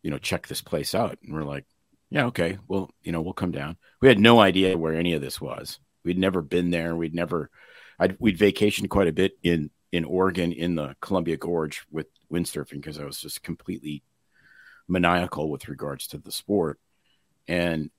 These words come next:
uh, we come down here into the Willamette Valley, which is a gorgeous place. And we're like, "Oh, it seems like a pretty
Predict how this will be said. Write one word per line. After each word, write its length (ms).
uh, 240
we 80
come 220
down 200
here 260
into 200
the 100
Willamette 500
Valley, 600
which 220
is 120
a 80
gorgeous 460
place. 480
And 480
we're 220
like, 180
"Oh, 160
it 60
seems 220
like 160
a 120
pretty 160